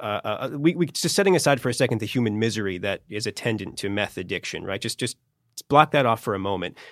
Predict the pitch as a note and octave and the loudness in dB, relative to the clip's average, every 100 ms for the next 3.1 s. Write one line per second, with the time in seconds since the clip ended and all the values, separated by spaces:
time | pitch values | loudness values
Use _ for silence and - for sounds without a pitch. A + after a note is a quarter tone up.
0 | - C3 G3 A3 F#3+ B2 D#3 C#3 C3+ A#2+ | -4 2 4 8 8 8 6 6 2 0
1 | A#2 G#2 A2 A2 G#2 - G#2+ - C3+ A2+ | 0 2 2 2 -2 -2 -2 0 0 -2
2 | - - A#2+ F#2 - - - A#2 G#2+ A2 | -4 -2 -2 -2 -6 -6 -4 -2 0 4
3 | A#2 | 4